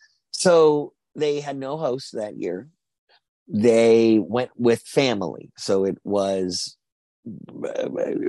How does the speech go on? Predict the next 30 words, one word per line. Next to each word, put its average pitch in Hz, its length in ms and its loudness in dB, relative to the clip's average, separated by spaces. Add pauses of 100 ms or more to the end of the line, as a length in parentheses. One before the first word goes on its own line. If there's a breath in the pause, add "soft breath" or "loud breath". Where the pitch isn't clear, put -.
(440)
husband 120 340 4
and 113 120 0
wife 110 420 2
and 113 100 -8
people 113 220 0
that 110 100 2
were 107 100 -2
coupled 110 380 -2
up 107 260 -2
and, 104 300 -4
and, 101 560 -4
and 101 180 -2
father, 113 320 4
son. 104 440 2
And 104 120 -6
it 104 60 -6
was, 110 220 -2
it 113 100 -6
was 120 200 -4
precious. - 600 -8 (140)
It - 60 -10
was 90 180 -8
darling. - 480 -4 (840 loud breath)
They 113 120 4
had 101 140 2 (180)
two 180 240 6
musical 107 500 2
numbers 78 440 -6
that - 200 0
year. - 300 -6